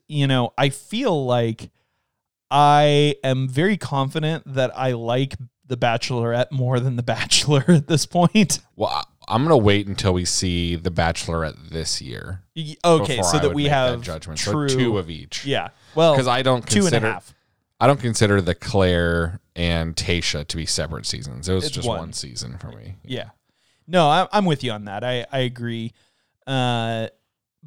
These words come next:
Speaker 1: but it's probably wise to reserve judgment. I just feel so strongly that it's like, I mean, you know, thinking back to Claire and Tayshia's season,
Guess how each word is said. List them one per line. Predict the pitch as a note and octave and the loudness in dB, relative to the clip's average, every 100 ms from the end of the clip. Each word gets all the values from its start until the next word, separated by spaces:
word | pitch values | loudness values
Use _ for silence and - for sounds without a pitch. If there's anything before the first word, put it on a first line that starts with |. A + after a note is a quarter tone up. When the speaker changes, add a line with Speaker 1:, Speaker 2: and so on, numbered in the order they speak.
| - | -4
Speaker 1:
but | - E3 C#3+ C3+ - _ _ _ _ _ - | 2 4 4 0 -4 _ _ _ _ _ -10
it's | F3 E3+ F#3 - | -8 0 0 2
probably | F#3+ D3+ C3+ C3+ | 2 2 0 -2
wise | A2+ G#2 A2 C3+ | -2 -4 -4 -6
to | C3+ | -4
reserve | C3+ C3 C#3+ C#3 | -2 -2 -2 -2
judgment. | D3 C#3+ C#3+ D3+ D#3+ - _ - | -2 -2 -4 -6 -6 -12 _ -10
I | D#3+ | -8
just | E3+ - | -6 -6
feel | - G#3 F#3+ | -6 -4 -2
so | - D3+ | -2 -2
strongly | - - C3 C#3+ E3 C3+ A#2+ | -2 -2 0 0 -2 -4 -4
that | A#2 | -6
it's | A#2+ B2 | -8 -8
like, | B2+ A#2 A2 - | -6 -6 -6 -4
I | |
mean, | C#3+ D3 C3 _ _ _ | -2 0 -2 _ _ _
you | D3+ D#3 | -6 -2
know, | C#3 - | -2 -4
thinking | - E3 F3 D#3+ | -2 -2 0 -2
back | B2+ A#2+ B2+ | 0 -2 -4
to | - A#2 A2 | -6 -8 -8
Claire | - C3 A#2+ A#2 | -8 -6 -4 -4
and | A2+ A2 | -8 -6
Tayshia's | D#3 F#3 - B2+ - | -4 -4 -4 -6 -6
season, | A#2+ A2 A2+ A2 A2 | -8 -8 -8 -8 -10